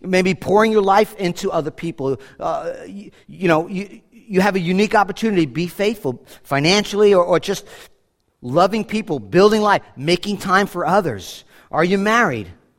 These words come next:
Be faithful. In good and bad, in sickness and health, be faithful. Physical, emotional, intellectual faithfulness. If you're not faithful, is to say, "God, you're not reliable.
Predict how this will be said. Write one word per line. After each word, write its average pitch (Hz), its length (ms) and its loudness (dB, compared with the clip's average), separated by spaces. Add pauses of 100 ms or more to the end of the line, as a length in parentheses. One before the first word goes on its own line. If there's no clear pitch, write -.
(420)
Be 190 160 0
faithful. 180 680 -2 (460)
In 170 160 2
good 226 260 8
and 208 120 -2
bad, 233 220 4
in 196 100 -2
sickness - 400 -2
and 208 100 0
health, 196 340 2
be 175 120 -8
faithful. 208 600 -2 (300)
Physical, 170 520 0
emotional, 185 520 4
intellectual 208 540 2
faithfulness. 165 920 -2 (420)
If 240 180 2
you're 233 100 -2
not 269 240 2
faithful, 196 680 0 (1080)
is 262 320 0
to 196 80 -4
say, 233 200 4
"God, 208 420 4
you're 226 140 4
not 262 220 4
reliable. 247 600 2